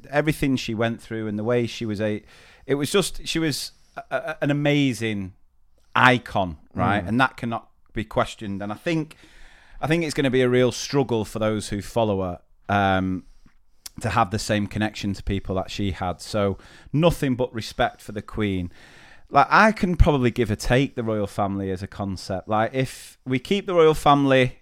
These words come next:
Speaker 1: it's like, sweet, you know, every so often there'll be a celebration,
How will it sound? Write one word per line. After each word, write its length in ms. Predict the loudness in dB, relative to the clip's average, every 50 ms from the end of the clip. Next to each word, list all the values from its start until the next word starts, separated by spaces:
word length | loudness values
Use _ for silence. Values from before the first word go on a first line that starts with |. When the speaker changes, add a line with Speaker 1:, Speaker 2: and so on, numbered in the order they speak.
| _ _
Speaker 1:
it's 240 | -6 -6 -4 -2 0
like, 400 | 4 4 6 4 4 2 -4 -12
sweet, 400 | -12 -6 -4 -2 -2 -2 -4 -6
you 120 | -6 -6 -4
know, 140 | -2 -2 -2
every 180 | -2 -4 -6
so 200 | -6 -6 -4 -4
often 320 | -4 -4 -6 -8 -8 -6 -6
there'll 100 | -6 -8
be 220 | -8 -8 -8 -6
a 240 | -6 -6 -6 -8 -10 -12 _ _ _ _ _ _
celebration, 1000 | _ -10 -8 -6 -6 -6 -4 -4 -4 -6 -8 -10 -10 -10 -10 -8 -8 -8 -10 -12